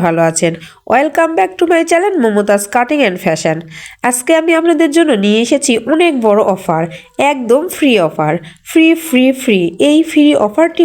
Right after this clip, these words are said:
হলো আপনারা যারা দর্জির কাজ শুধু বেসিকটা জানেন, কেউ বা কিছুই জানেন না, কিন্তু ভাবছেন কিভাবে উপার্জন করা যায়, তাদের জন্য এই ভিডিওটি। আমি সব ধরনের কাটিং, ব্লাউজ,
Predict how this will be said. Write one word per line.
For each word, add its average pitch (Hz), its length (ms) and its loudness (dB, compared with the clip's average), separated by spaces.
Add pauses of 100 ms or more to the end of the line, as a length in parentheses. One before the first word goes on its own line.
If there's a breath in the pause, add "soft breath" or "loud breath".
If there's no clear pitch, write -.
হলো 226 180 4 (460 loud breath)
আপনারা 302 360 0 (120)
যারা 170 200 2 (140)
দর্জির 277 460 2
কাজ 277 160 2 (140)
শুধু 226 220 2 (120)
বেসিকটা 277 480 0 (120)
জানেন, 165 280 0 (360 loud breath)
কেউ 311 200 4
বা 294 80 4 (120)
কিছুই 339 380 4
জানেন 160 260 -2 (120)
না, 147 80 0 (640 loud breath)
কিন্তু 349 340 2 (440 loud breath)
ভাবছেন 269 380 0 (120)
কিভাবে 330 320 2 (120)
উপার্জন 220 360 0 (100)
করা 160 240 2
যায়, 170 140 0 (120)
তাদের 226 340 0
জন্য 294 180 4 (200)
এই 202 80 4 (100)
ভিডিওটি। 165 500 2 (580 loud breath)
আমি 262 200 0 (440 loud breath)
সব 339 160 2 (120)
ধরনের 320 320 2 (100)
কাটিং, 190 320 0 (280)
ব্লাউজ, 214 520 2